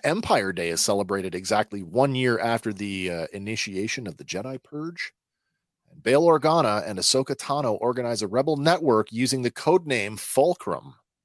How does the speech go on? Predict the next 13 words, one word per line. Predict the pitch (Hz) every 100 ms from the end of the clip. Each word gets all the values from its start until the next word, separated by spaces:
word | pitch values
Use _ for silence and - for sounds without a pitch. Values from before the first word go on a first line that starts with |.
| _ _ _ _ _ _ _ -
The | 135
Empire | 139 196 196 139 110
begins | 104 107 117 113 -
terraforming | - 143 127 - 131 135 117
the |
planet | 104 - 123 113 -
Ilum. | 127 196 90 117 160 _ _ _ _ _ _ _ _ _ _ _ _ _ _ _ _ -
And, | 95 98 95 95
uh, |
so | - 120
there | 135 143
you |
go. | 135 175